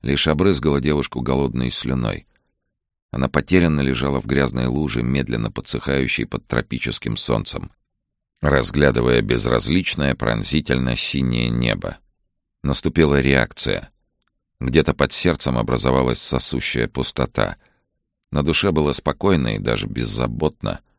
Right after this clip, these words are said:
Какие уж теперь заботы. Но почему жизнь постоянно подсовывает гадкие сюрпризы? Ах, как не везет с замужеством. Вот и очередного жениха корова языком слезнула. Мысль показалась смешной.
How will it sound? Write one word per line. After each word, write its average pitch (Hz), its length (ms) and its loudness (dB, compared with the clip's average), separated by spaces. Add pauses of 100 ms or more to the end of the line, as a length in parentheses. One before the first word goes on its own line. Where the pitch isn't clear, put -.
(420)
Какие 69 360 2
уж 52 140 -2
теперь 57 300 -4
заботы. 53 580 -4 (1000)
Но 80 100 0
почему 110 440 2
жизнь 65 380 0
постоянно 65 500 0
подсовывает 62 680 0
гадкие 64 480 0
сюрпризы? 62 760 -4 (760)
Ах, - 160 -6
как - 240 -2
не 71 140 2
везет 67 400 0
с - 40 -8
замужеством. 50 840 -2 (560)
Вот 67 180 -2
и 85 40 4
очередного 67 640 2
жениха 58 420 -2
корова 62 400 0
языком 55 480 -4
слезнула. 50 580 -4 (1200)
Мысль 71 320 2
показалась 62 540 0
смешной. 60 640 -4